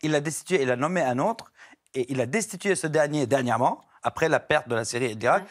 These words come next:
Speaker 1: pour nommer encore un autre. Donc c'est pour dire qu'il avait son mot à dire depuis sa cachette en Syrie
Speaker 2: C'était
Speaker 1: sur
Speaker 2: pas
Speaker 1: ce qui s'est
Speaker 2: juste
Speaker 1: passé
Speaker 2: le
Speaker 1: autour du
Speaker 2: fantôme,
Speaker 1: lac
Speaker 2: c'était
Speaker 1: Tchad.
Speaker 2: pas juste le fantôme, il avait quand même la main sur, sur l'organisation.
Speaker 1: Ça, c'est la preuve. Ce qui s'est
Speaker 2: D'accord,
Speaker 1: passé
Speaker 2: c'est
Speaker 1: autour du
Speaker 2: la
Speaker 1: lac
Speaker 2: preuve.
Speaker 1: Tchad, c'est la preuve.
Speaker 2: Je rappelle, c'est une information que vous aviez sortie pour France vingt-quatre.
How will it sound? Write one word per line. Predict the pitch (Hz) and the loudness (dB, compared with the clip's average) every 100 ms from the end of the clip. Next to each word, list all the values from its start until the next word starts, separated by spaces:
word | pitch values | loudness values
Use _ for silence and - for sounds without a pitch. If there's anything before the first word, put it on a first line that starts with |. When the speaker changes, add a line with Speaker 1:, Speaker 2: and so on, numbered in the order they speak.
| - | -10
Speaker 1:
pour | - 165 | -4 -2
nommer | 180 202 | 0 -2
encore | 190 180 175 | -2 0 0
un | 156 | 0
autre. | 127 | -2
Donc | 110 113 | -8 -12
c'est | - | -8
pour | - 131 | -6 -4
dire | 196 117 - - | -2 -4 -8 -6
qu'il | 135 | -2
avait | 143 | -2
son | 170 190 | -2 -2
mot | 208 208 | 0 2
à | 160 | 2
dire | 135 170 170 - - - | 2 0 0 -4 -18 -8
depuis | 139 156 - 185 175 - _ - | -6 -6 -4 -4 -4 -8 _ -6
sa | - | -2
cachette | 143 156 - 156 - | 0 0 0 -2 0
en | 131 | -2
Syrie | - 131 139 196 | 0 0 0 -2
Speaker 2:
C'était | 220 214 | -4 -2
Speaker 1:
sur | - | 2
Speaker 2:
pas | 311 | 4
Speaker 1:
ce | |
qui | 226 | 4
s'est | 330 | 0
Speaker 2:
juste | - | 4
Speaker 1:
passé | 302 269 | 4 4
Speaker 2:
le | 392 | 4
Speaker 1:
autour | 262 | 4
du | 220 | 4
Speaker 2:
fantôme, | 196 285 | 4 6
Speaker 1:
lac | 147 | 4
Speaker 2:
c'était | 165 - 120 | 2 2 2
Speaker 1:
Tchad. | 220 | 2
Speaker 2:
pas | 262 262 | 0 -2
juste | 247 - | -4 -2
le | 233 226 | 0 0
fantôme, | 247 240 254 226 | -2 -2 0 0
il | |
avait | 185 196 | -2 -2
quand | 220 | -2
même | 233 240 | -2 0
la | 220 | 0
main | 214 247 | 0 -4
sur, | - 214 202 | -4 -4 -4
sur | 190 208 | -4 -4
l'organisation. | 202 190 202 202 202 196 - | -2 -2 -2 0 -2 0 2
Speaker 1:
Ça, | 190 | 2
c'est | 175 | 2
la | 151 | 0
preuve. | - 131 117 | 2 0 -2
Ce | 208 | -4
qui | 240 | -4
s'est | - | -2
Speaker 2:
D'accord, | |
Speaker 1:
passé | - 143 | 0 0
Speaker 2:
c'est | |
Speaker 1:
autour | 170 147 | 2 2
du | |
Speaker 2:
la | 135 | 2
Speaker 1:
lac | 139 | 2
Speaker 2:
preuve. | |
Speaker 1:
Tchad, | 170 185 | 0 0
c'est | |
la | 147 | 0
preuve. | 139 117 | 0 -2
Speaker 2:
Je | 180 | 0
rappelle, | 202 233 | 0 -2
c'est | 233 | -2
une | 202 | -4
information | 196 190 190 220 | -4 -6 -6 -6
que | 196 | -8
vous | |
aviez | 190 180 | -6 -6
sortie | 190 175 190 | -10 -12 -14
pour | - | -14
France | - 180 | -12 -10
vingt-quatre. | 175 180 180 185 | -8 -4 -4 -4